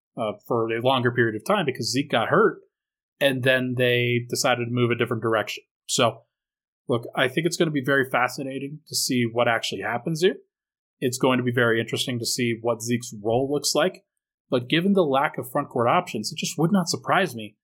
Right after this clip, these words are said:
if Zeke was the guy. And this is how he can earn himself a lot of money. During his first two seasons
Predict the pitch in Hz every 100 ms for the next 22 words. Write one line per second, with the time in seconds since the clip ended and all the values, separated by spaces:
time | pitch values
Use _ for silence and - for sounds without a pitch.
0 | _ _ _ _ - 156 139 131 - -
1 | _ _ _ - 120 135 - 123 123 123
2 | 127 - _ _ _ _ - 139 139 160
3 | 190 160 156 151 139 147 135 147 135 127
4 | 131 120 151 - _ _ _ _ _ _
5 | _ _ _ _ _ _ _ - 120 180
6 | 180 160 - 208 214 - 185 - 135 120
7 | 113 - -